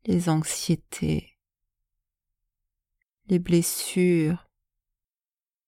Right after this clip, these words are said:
les angoisses, toutes ces sensations si désagréables et si douloureuses.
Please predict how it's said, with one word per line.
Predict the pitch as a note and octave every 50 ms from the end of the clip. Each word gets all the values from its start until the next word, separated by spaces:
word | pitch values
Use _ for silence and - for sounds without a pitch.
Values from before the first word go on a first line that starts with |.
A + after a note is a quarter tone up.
| _ _ _ _ _ _ _ _ _ _ _ _ _ _ _ _ _
les | - F#3 E3+ D#3+ D#3+
angoisses, | D3+ D3+ D3+ D3 D3 D3 D3 - - F#3 F#3 - - - - - - _ _ _ _ _ _ _ _ _ _ _ _ _ _ _ _ _ _ _ _ _ _ _ _ _ _ _ _ _ _ _ _
toutes | - - - C4+ B3 A#3 A3 A3 -
ces | - - - - F#3+ F#3
sensations | - - - - - - E3 D#3 F3+ - - - F3 E3+ E3+ - - - - F3 E3+
si | F3 - - - - -
désagréables | F#3+ F3+ F3 E3+ F3 - E3+ D3+ - E3+ - F3+ F3 F3 F3 F3 F3 F3+ F3 F3+
et | F#3 F#3
si | - - - - - - - A#3 A3+ A3+ A3
douloureuses. | F#3 F3+ G#3 G3+ G3+ G3 G3 G3 G3 - - G3 G3+ G3+ G3 F#3+ F#3+ F#3 F3+ F3 E3 G3 G3 F#3+ - - -